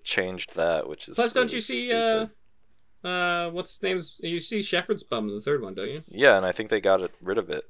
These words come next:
Speaker 1: I think they took it out.
Speaker 2: What?
Speaker 1: Yeah, they took out his as well.
Speaker 2: <sighs>
Speaker 1: I know. That's the only
Speaker 2: Can't even have my butts anymore.
Speaker 1: I know.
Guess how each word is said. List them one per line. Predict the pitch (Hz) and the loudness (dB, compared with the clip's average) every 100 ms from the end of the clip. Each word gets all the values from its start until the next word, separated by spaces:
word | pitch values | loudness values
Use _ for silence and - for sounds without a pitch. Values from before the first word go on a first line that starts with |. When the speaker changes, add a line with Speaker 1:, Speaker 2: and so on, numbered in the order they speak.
| - | -14
Speaker 1:
I | |
think | 92 | -12
they | 80 | -10
took | - 92 | -10 -8
it | 85 | -4
out. | 95 | 2
Speaker 2:
What? | 440 - - - | 4 4 0 -2
Speaker 1:
Yeah, | 101 98 | 0 0
they | |
took | - 101 98 | 0 -2 0
out | 92 98 | 0 -2
his | 101 82 | -6 -8
as | - | -8
well. | 90 95 - - - | -8 -8 -14 -20 -4
Speaker 2:
<sighs> | 139 - - - - - - - | -2 -2 -4 -10 -16 -20 -2 4
Speaker 1:
I | 104 | 6
know. | 90 76 80 | 4 -2 6
That's | 131 151 - | 8 8 6
the | 147 - | 0 4
only | 131 | 6
Speaker 2:
Can't | 160 | 4
even | 147 131 | 2 -2
have | 127 123 110 | 0 -2 -2
my | 113 98 - - - | -6 -6 -12 -20 -10
butts | 110 92 - | -8 -8 -8
anymore. | 90 87 85 - | -8 -10 -6 12
Speaker 1:
I | 131 | 12
know. | 135 107 | 12 12